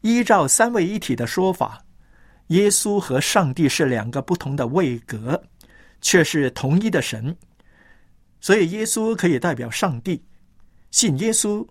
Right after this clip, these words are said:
就是信上帝了。”接着他就很迟疑地对我说：“我仔细地读了圣经，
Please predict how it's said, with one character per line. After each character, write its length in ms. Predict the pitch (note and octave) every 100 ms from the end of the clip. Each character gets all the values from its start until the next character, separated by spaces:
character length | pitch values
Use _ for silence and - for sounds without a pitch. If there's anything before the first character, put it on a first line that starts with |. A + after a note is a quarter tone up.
| _
就 240 | - G#3 B2+
是 220 | - C3+
信 240 | - C3
上 280 | A2 F3+ C3 -
帝 160 | C3
了。” 120 | A#2 - _ _ _ _ _ _ _ - - _ _ _ _ _ - _ _ _
接 220 | - E3 D3+
着 200 | C3+ B2
他 200 | E3+ D#3+
就 100 | C3
很 180 | B2
迟 280 | A2+ - C3
疑 240 | F#3+ C3 C#3
地 120 | B2
对 160 | E3+
我 160 | G#2+ G#2+
说 300 | - C3+ D#3+ _ _ _ _ _ - _ _ _ _ _ - -
：“我 440 | D#3+ F3 G#3 A3+
仔 280 | - - C3+
细 240 | - G3+
地 100 | D#3
读 200 | C#3 D3+
了 120 | G#3 B2+
圣 280 | - C#3
经， 260 | A2+ D#3+